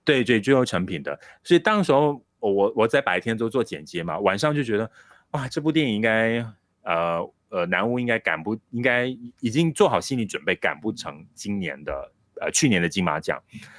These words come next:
所以我晚上就有时间就开始去整理，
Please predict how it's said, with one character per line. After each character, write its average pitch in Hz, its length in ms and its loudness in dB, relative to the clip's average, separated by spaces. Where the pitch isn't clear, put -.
所 165 160 4
以 151 80 6
我 104 280 8
晚 92 180 4
上 139 200 0
就 135 160 4
有 95 120 2
时 - 180 -6
间 107 180 -2
就 117 240 0
开 - 220 -4
始 90 220 -8
去 104 180 -6
整 90 300 -4
理， 80 260 -6